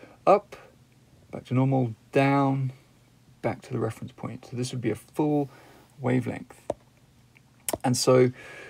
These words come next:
<clears throat> this, this situation, this situation here is giving us our,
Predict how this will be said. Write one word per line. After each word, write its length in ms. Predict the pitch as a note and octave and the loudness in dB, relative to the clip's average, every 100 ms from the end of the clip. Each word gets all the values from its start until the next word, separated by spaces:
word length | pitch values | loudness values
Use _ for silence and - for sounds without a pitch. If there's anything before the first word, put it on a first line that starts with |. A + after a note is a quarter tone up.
| - _ - - | -20 _ -20 -2
<clears throat> 200 | D#3 D3+ - | 2 2 -2
this, 640 | C3 A#2 D#3+ G3 - - - _ _ _ _ - - _ C3+ | -8 6 8 8 6 -4 -8 _ _ _ _ -8 -8 _ 0
this 220 | D3+ - | 0 2
situation, 880 | D#3+ D#3+ C3 F3 G3 - C3+ G3+ - _ - - | -2 0 4 4 2 -2 -4 -6 -8 _ -20 -12
this 260 | C#3 C#3 D3+ | -6 -4 -2
situation 460 | B2 - A#2 A2 G2+ | -4 -2 -2 -2 -4
here 440 | - F3+ A#2 A2+ - - - - - - | -2 0 0 -4 -12 -20 -20 -20 -20 -4
is 300 | C#3 B2+ A2 - - | 2 2 2 -8 -4
giving 340 | C#3 C3 B2+ | 0 4 4
us 300 | A#2+ A2 - - | 2 0 -8 -6
our, 340 | B2+ A#2 A2+ | 0 2 2